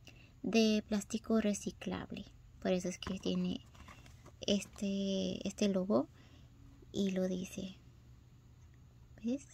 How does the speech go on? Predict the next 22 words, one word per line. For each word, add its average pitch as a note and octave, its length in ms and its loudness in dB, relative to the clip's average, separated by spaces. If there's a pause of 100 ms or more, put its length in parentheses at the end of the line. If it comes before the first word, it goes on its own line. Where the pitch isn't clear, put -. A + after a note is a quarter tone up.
(160)
Plástico G3 440 2
reciclable. F#3 680 -4 (840)
Y G#3+ 120 2
pues G3+ 420 0 (160)
vamos F#3+ 480 0
entonces G3+ 400 -2
a F3+ 260 0
sacar F3+ 340 -2
la E3+ 100 -4
muñeca C#4 600 2 (800)
y A#3+ 220 4
vamos A#3 380 4
a D4+ 60 6
ver C#4 160 2
cómo A#3 340 6
se A#3 200 2
ve F#3+ 280 2
este - 180 -4
outfit F#3+ 380 0
en F#3+ 180 0
ella F3+ 220 -2
también. C#4 480 -2